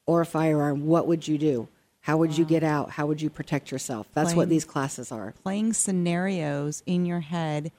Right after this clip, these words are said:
Speaker 2: everywhere you go.
Speaker 1: Exactly.
Speaker 2: Right?
Speaker 1: At home, at school, at work, when you're out and about.
Speaker 2: So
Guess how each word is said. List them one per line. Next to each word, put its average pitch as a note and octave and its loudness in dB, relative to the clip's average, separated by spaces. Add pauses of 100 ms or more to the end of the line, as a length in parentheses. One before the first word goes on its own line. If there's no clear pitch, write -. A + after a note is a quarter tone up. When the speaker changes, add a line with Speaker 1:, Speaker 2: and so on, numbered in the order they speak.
(340)
Speaker 2:
everywhere G3 2
you C3+ -6
go. - -10
Speaker 1:
Exactly. C#3+ 0 (240)
Speaker 2:
Right? F3 0
Speaker 1:
At D#3 2
home, F3 2 (420)
at - -2
school, E3 4
at - -6
work, D#3+ 0 (100)
when D3+ 2
you're D3+ 2
out D#3+ 2
and D#3+ 0
about. D3+ 2 (640)
Speaker 2:
So - -6